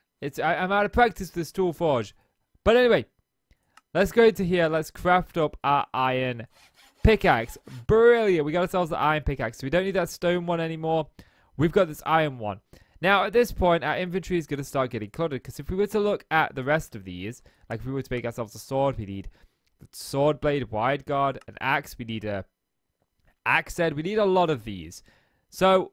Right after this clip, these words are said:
we're gonna end up swamping our inventory with these, but there is a cool thing in the pack that allows us to store these a little bit better. And all we need is a chest and a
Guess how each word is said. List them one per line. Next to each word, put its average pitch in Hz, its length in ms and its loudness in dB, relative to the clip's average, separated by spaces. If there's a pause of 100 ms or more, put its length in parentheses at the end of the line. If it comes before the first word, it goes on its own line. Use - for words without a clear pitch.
we're 202 180 -2
gonna 247 120 2
end 202 240 -2
up 165 180 0 (200)
swamping 160 520 -2
our 156 140 0
inventory 117 480 -8
with 107 80 -10
these, 117 220 -6
but - 320 0 (400)
there 143 140 0
is 226 180 4
a 214 140 -4
cool 180 340 -2
thing 156 220 -2
in 127 200 -10
the 123 80 -8
pack 113 300 -4
that 120 100 -6
allows 113 420 -2
us 113 220 -10 (200)
to 151 100 -10
store 185 400 0
these 131 260 -4
a 131 120 -4
little 143 220 -2
bit 131 200 -6
better. 107 260 -2 (320)
And 123 140 -6
all 196 100 2
we 214 140 -4
need 170 220 0
is 120 200 -6
a 120 60 -12
chest - 640 -2 (920)
and 147 400 0 (100)
a 151 420 -2